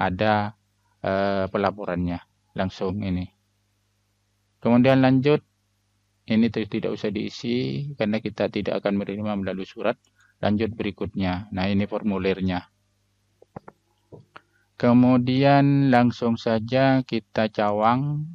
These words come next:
Saya menyatakan bahwa telah meninjau dokumen pajak yang dibuat. Sejauh pengetahuan saya, dan saya yakin bahwa dokumen tersebut sudah benar dan lengkap.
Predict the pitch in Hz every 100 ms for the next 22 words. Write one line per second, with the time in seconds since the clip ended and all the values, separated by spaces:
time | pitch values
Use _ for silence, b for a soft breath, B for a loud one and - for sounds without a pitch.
0 | - - 110 113 110 110 107 110 110 107
1 | 101 95 101 101 98 98 98 95 98 107
2 | 101 87 87 92 92 92 101 - - 110
3 | 101 104 107 95 95 92 90 92 104 107
4 | 95 92 117 113 113 117 98 95 95 98
5 | 95 95 90 - 123 143 _ B B -
6 | 113 92 95 101 90 87 87 90 101 127